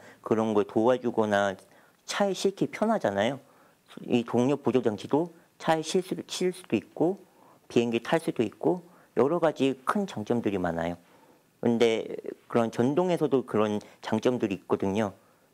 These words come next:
동력 보조 장치도 그런 전동의 장점에 삼, 사 킬로 이상의 거리를 자유롭게 갈 수 있고, 그리고 타인의 도움이 없이 저 스스로 다닐 수 있다는 거에 대해서는 매우 큰 장점이라고 생각해요.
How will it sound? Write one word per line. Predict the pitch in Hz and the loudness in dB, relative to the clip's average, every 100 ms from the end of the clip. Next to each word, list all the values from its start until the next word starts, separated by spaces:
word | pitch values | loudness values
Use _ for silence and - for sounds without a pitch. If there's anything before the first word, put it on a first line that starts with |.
| _ - - - | _ -10 -8 -2
동력 | 123 127 123 | 0 0 0
보조 | 120 120 | 0 2
장치도 | 113 - - | 0 0 -4
그런 | 120 123 113 113 | 0 2 2 -2
전동의 | - 107 113 110 | -2 0 0 -2
장점에 | 98 95 113 104 120 160 - - - | -4 -2 -2 0 0 -2 -10 -20 -10
삼, | - 196 | -4 -2
사 | 190 | -2
킬로 | - 147 131 | -2 0 2
이상의 | 107 104 113 117 127 123 - | 0 -2 0 0 -2 -4 -4
거리를 | - 104 107 175 - - - _ | 0 0 2 0 -4 -20 -20 _
자유롭게 | - 120 156 156 120 | 0 0 0 -4 -4
갈 | 98 | -6
수 | - - | -6 -4
있고, | 98 - - 104 - _ _ _ _ | -6 -4 -4 -4 -8 _ _ _ _
그리고 | - 104 131 160 185 185 - _ _ | 0 0 2 0 0 -6 -12 _ _
타인의 | - 214 202 | -2 0 0
도움이 | - 110 104 | 0 0 0
없이 | 90 - 127 98 - - _ | -4 -2 -2 -2 -8 -20 _
저 | 110 | -2
스스로 | 98 156 202 196 175 | 0 -2 0 2 0
다닐 | 131 107 107 | -2 -2 -2
수 | 101 92 | -2 -10
있다는 | - 107 104 101 | -2 0 0 0
거에 | 101 98 | 2 2
대해서는 | 95 95 95 104 107 101 - - _ | 2 -2 0 0 0 -2 -8 -20 _
매우 | 107 120 | 0 2
큰 | - 170 | -2 -2
장점이라고 | 104 104 156 151 101 | -2 -2 0 0 -2
생각해요. | 95 - - - | -6 -8 -12 -14